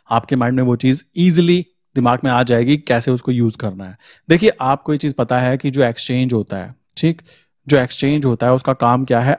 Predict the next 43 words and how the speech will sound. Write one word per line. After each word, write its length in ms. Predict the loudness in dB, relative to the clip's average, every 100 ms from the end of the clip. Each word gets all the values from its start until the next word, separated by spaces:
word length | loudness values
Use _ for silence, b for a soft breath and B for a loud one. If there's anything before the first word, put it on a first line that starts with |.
| -2
आपके 260 | -4 2
ऑर्डर 220 | 2 2 2
को 120 | 0
मैच 240 | 0 -2
कराना। 340 | -6 -8 -8 -10
मान 160 | -8 -6
लीजिए 240 | -2 -2
एक 80 | -2
इंसान 300 | -6 -6 -6
यहाँ 160 | -8 -6
पे 100 | -4
बैठा 260 | -4 -2
हुआ 140 | 0 0
है 60 |
जो 100 | -2
कहता 280 | -2 -4 -4
है 60 | -4
मुझे 180 | -2 0
बाय 240 | 2 0
करनी 320 | 0 -2 -2
है 80 | -2
कोई 160 | 0 0
चीज़, 300 | -2 -4 -6 b b b b
दूसरा 260 | 4 4 2
इंसान 280 | 2 0 0
यहाँ 140 | 0
पे 80 | 2
बैठा 220 | 2 2
हुआ 160 | 2 2
है 60 |
वो 100 | 2
मुझे 180 | 2 0
कहता 280 | 2 0 2
है 80 | 0
कि 80 | 0
भाई 120 | -4
मुझे 180 | -2 -2
सेल 260 | -2 -2
करनी 360 | -4 -8 -4 -2
है। 140 | 0 -2 B B 4
तो 80 |
अब 280 | 4 4 0
ये 160 | 2